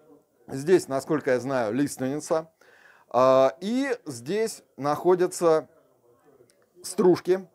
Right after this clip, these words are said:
А, положены шлифованные доски. И, а, сверху ещё, ох, тут жарковато стало, я дверь приоткрою. А, сверху лежат листья. А,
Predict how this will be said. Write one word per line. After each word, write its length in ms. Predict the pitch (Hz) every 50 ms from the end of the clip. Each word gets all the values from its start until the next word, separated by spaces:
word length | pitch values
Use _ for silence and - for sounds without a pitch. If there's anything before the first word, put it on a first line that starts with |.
| _ _ _ _ _ _ _ _ _ _ _ _ _ _ -
А, 720 | 113 120 123 123 127 123 123 120 120 120 113 110 110 107 - -
положены 840 | 160 165 185 202 196 156 170 165 160 147 135 127 123 123 - -
шлифованные 840 | - - 156 156 165 160 - 190 175 165 156 143 139 135 131 127 123
доски. 520 | 113 127 156 151 151 - - 196 202 202 180 190 196 - 214 214 - - _ _ _ - -
И, 360 | 151 165 196 208 214 214 190 -
а, 680 | 143 143 139 135 135 135 131 131 127 127 123 123 120 - - _ _ _ _ _ _ - - - - - - _ _
сверху 460 | - - - 160 185 208 196 - 175
ещё, 240 | 160 147 - 185 147
ох, 220 | 156 147 135 - -
тут 140 | 127 110
жарковато 500 | 101 143 131 - - 147 156 196 220 180
стало, 340 | 175 - - 165 131 123 123
я 60 | 123
дверь 240 | 123 139 147 143 117
приоткрою. 680 | - 123 113 113 113 - - 143 131 131 120 107 95 - - _ _ - - - - - - _ _ _ _ _ -
А, 1000 | 131 139 135 139 139 139 135 135 135 135 135 131 127 131 127 123 123 127 123 117 - - - - - - 127 -
сверху 460 | - - 165 175 214 226 220 190 185
лежат 460 | 165 160 147 160 175 180 180 170 - - _ _ _ -
листья. 600 | 107 127 156 165 170 156 - - 127 107 85 73 _ _ _ _ _ _ _ _ _ - _ - - - -
А, 540 | 95 104 113 113 113 110 110 104 98 90